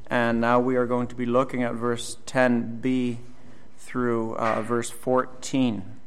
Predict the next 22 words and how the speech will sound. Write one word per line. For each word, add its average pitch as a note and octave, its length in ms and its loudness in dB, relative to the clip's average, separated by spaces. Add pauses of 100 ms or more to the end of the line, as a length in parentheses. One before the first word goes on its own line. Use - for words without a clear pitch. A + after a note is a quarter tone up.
(580)
So - 140 -4
Second E3 460 6
Peter, C#3 500 4 (220)
uh, A2+ 260 6
chapter C3 520 2
two, C#3+ 520 2
and C3+ 140 4
I C#3 180 8
will F3+ 220 4
just C#3+ 260 0
start C3 300 6
reading B2+ 280 4
at A2 200 0
the A2 260 -2
first - 500 2
verse A#2+ 360 2
to A#2+ 100 -2
give A#2+ 180 4
us A2 160 2
the A2+ 120 -6
context A2+ 640 -4
again. A2 360 0